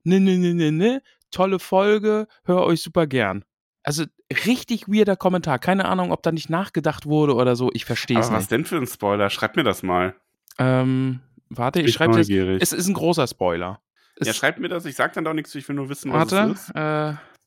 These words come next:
Speaker 2: Ähm, und ich sage derzeit ja, also wir haben bei Tolkien, wir sp-, sprechen Stephen King.
Speaker 1: Ich hab's
Speaker 2: Und
Speaker 1: dir
Speaker 2: wir
Speaker 1: geschrieben.
Speaker 2: haben, danke, wir haben über, äh, Carrie gesprochen, das erste Buch in einer Folge.
Speaker 1: Ja.
Speaker 2: Und, ähm,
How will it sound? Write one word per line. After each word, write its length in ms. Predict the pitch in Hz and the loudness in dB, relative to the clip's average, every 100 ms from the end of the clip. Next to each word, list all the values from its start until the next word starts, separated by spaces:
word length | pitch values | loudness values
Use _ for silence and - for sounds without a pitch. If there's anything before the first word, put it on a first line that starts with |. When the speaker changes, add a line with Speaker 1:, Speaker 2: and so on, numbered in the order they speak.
| _ | _
Speaker 2:
Ähm, 300 | 120 117 113 - | -4 -2 -4 -6
und 100 | 123 | -8
ich 100 | 131 | -6
sage 300 | 151 139 135 | -2 -2 0
derzeit 420 | 127 127 - 123 | -2 -2 -2 -2
ja, 180 | 113 107 | 0 0
also 220 | 107 110 | 0 -4
wir 100 | 117 | -2
haben 100 | 131 | -2
bei 100 | 139 | -2
Tolkien, 480 | 135 135 151 - 160 | -4 -4 -6 -6 -6
wir 60 | 131 | -6
sp-, 180 | - - | -8 -16
sprechen 340 | - 127 135 | -6 -6 -4
Stephen 300 | 113 123 117 | -8 -6 -6
King. 300 | 104 160 233 - - - - - | -2 -2 -4 -8 -20 -20 -14 -6
Speaker 1:
Ich 120 | - | 2
hab's 140 | 135 | 2
Speaker 2:
Und 80 | 131 | 4
Speaker 1:
dir 60 | 131 | 4
Speaker 2:
wir 60 | |
Speaker 1:
geschrieben. 340 | 127 131 123 - | 4 2 2 0
Speaker 2:
haben, 160 | 107 - _ - | -2 -8 _ -8
danke, 360 | 104 107 143 135 | -6 -4 -4 -2
wir 120 | 120 | -2
haben 140 | 131 | -2
über, 920 | 123 120 117 117 117 110 110 110 110 110 | -2 -2 -2 -2 -4 -4 -6 -6 -8 -14
äh, 60 | _ _ _ | _ _ _
Carrie 360 | - 165 160 95 | -6 -2 -2 -2
gesprochen, 540 | 92 - 87 87 117 | -6 -8 -6 -4 -4
das 140 | 123 - | -6 -6
erste 300 | - - 131 | -6 -6 -8
Buch 300 | 127 147 - | -8 -8 -6
in 80 | 135 | -6
einer 260 | 123 120 | -2 -2
Folge. 640 | - 98 107 117 160 196 - _ _ - | -2 0 2 2 0 -2 -8 _ _ -4
Speaker 1:
Ja. 500 | 139 135 120 180 - _ _ _ | 0 2 2 0 -4 _ _ _
Speaker 2:
Und, 600 | 123 120 120 117 117 110 - | 2 4 6 4 0 -2 -2
ähm, 640 | 101 107 104 101 101 104 | 2 4 2 0 -2 -4